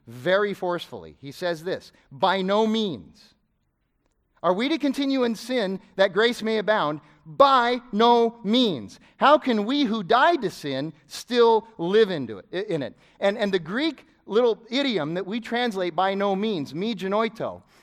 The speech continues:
is the strongest negation in the ancient Greek language. It's almost, not quite, but almost as if Paul is cussing. And the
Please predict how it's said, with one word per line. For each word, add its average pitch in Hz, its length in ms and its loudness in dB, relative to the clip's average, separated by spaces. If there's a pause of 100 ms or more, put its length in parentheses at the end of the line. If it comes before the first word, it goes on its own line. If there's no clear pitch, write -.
(180)
is 190 260 -4
the 202 120 0
strongest 277 840 0
negation 214 680 -2
in 185 220 -4
the 175 160 -6
ancient 226 500 -6
Greek 185 340 -6
language. 151 600 -4
It's 185 200 -4 (160)
almost, 226 640 2
not 180 200 -4
quite, 220 240 0
but 175 180 -2
almost 220 640 2
as 175 260 -4
if 196 180 -2 (240)
Paul 214 360 4
is 170 200 -4
cussing. 151 600 -6 (260)
And 208 240 0
the 202 160 4